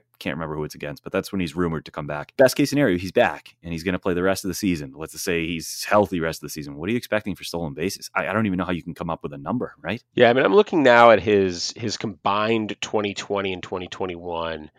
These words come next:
Speaker 2: Between those two seasons combined, in sixty-seven games, two hundred eighty-four plate appearances, so,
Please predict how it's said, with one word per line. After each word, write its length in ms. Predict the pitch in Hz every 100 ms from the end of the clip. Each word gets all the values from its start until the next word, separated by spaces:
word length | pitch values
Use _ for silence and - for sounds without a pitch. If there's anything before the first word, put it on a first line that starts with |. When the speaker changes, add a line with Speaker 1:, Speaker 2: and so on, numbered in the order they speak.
| -
Speaker 2:
Between 300 | - 170 196
those 180 | 185
two 140 | - 147
seasons 400 | 135 120 117 -
combined, 760 | 110 85 87 78 69 69 - _ _ _
in 600 | 107 101 98 95 92 87 - _ _ _ _
sixty-seven 680 | - 175 - 160 156 135 117
games, 420 | 110 107 101 -
two 120 | -
hundred 220 | 139 131
eighty-four 320 | 117 110 107
plate 260 | 98 107 98
appearances, 720 | 95 98 90 85 - 90 85
so, 480 | - 95 92 90